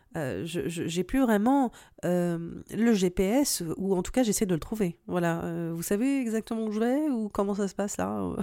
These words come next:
<laughs> On voit, on voit que vous vous mettez peut-être aussi un peu la, la rate au courbouillon. C'est-à-dire que vous êtes peut-être en train de vous prendre un peu la tête pour organiser tout ça.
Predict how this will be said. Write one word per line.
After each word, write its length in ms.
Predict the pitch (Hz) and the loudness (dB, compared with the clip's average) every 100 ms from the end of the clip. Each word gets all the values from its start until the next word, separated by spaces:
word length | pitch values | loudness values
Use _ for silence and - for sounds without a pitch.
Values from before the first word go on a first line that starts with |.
| - | -8
<laughs> 260 | - - - | -12 0 6
On 160 | 226 | 6
voit, 120 | 202 - _ _ _ - - - - - | 6 -2 _ _ _ -10 -8 -8 -8 -2
on 100 | 247 | -2
voit 320 | 233 214 247 262 - - | 0 0 0 -2 -12 -2
que 100 | 240 | -2
vous 120 | 214 | 0
vous 160 | 208 208 | -2 -2
mettez 280 | 196 262 | -2 -2
peut-être 300 | 247 220 208 | -2 -2 -2
aussi 180 | 196 - | -2 -2
un 80 | 202 | -2
peu 100 | - | 0
la, 260 | 196 175 - | 0 2 0
la 140 | 180 | 0
rate 220 | 185 190 | 0 0
au 40 | 185 | -2
courbouillon. 520 | 170 175 214 294 202 - - | -2 -2 0 2 0 -6 -20
C'est-à-dire 340 | - 175 180 - | -6 -2 -2 -2
que 200 | - 175 - - | -2 -4 -6 -8
vous 240 | 190 185 208 | -4 2 2
êtes 220 | 214 - - | 0 -6 -4
peut-être 340 | 185 240 - | 0 0 0
en 100 | 190 | 0
train 160 | - 247 | 0 0
de 60 | 233 | 0
vous 120 | 196 | -2
prendre 300 | - 247 196 | -2 -2 -2
un 60 | |
peu 140 | 180 202 | -2 0
la 160 | 175 | 0
tête 400 | 160 254 302 - - - | 0 0 0 0 -10 -6
pour 200 | 247 220 | -2 2
organiser 580 | 185 156 180 170 160 151 | 0 0 0 0 -2 -4
tout 160 | 143 202 | -4 -2
ça. 260 | - 226 | 0 0